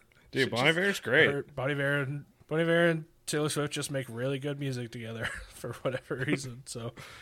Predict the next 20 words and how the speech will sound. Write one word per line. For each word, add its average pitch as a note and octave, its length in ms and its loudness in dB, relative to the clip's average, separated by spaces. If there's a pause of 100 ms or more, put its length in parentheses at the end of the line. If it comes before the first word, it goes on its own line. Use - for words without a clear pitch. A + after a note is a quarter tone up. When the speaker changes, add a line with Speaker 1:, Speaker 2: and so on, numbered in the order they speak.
(180)
Speaker 1:
those B2 180 -2
are, B2 220 -2
those C3 180 -4
are C3+ 40 -6
my B2+ 120 0
favorite A#2+ 340 -2
on A#2 100 -4
each A#2+ 180 -6
album. A2+ 240 -10 (240)
But, C3+ 160 -14
Speaker 2:
Yeah. F#3 160 4
Speaker 1:
all - 60 4
right, - 100 -8
you're E3+ 160 4
number E3+ 180 0
four. E3 260 0 (220)
Speaker 2:
Uh, A#2+ 200 6
my B2 160 8
number D3 220 8
four, D3+ 560 8